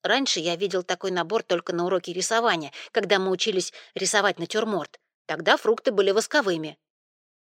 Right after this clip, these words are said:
«Эй!» встревожился папа. «Ты чего? Опять плохо?» Он ласково обнял меня сзади за плечи. Меня заколотило.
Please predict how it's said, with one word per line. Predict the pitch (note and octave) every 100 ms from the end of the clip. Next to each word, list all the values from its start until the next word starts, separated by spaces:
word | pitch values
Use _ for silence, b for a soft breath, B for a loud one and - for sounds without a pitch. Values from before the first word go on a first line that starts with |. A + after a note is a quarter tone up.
| _
«Эй!» | E3+ F3+ G3+ G#3 D#3+ -
встревожился | - - G#3+ F#3+ E3 E3 -
папа. | F#3+ F#3+ -
«Ты | - E3+
чего? | A#3+ A#3+ C4 F#3+ _ _ _ _ -
Опять | D3+ - C#4 -
плохо?» | D#4 D4 A3 - D#3+ _ _ _ _ _ _ _ _
Он | G3 G#3+
ласково | A3 B3 - G3
обнял | A3+ B3+ G3 F3+
меня | F#3+ G3
сзади | F3+ G3+ F3
за | F3 G#3+
плечи. | C4+ A3+ G#3 - - _ _ _ _ _ _ _
Меня | F#3+ F3+ F3+
заколотило. | E3+ F#3 F#3+ F#3 F3+ - D3+ D3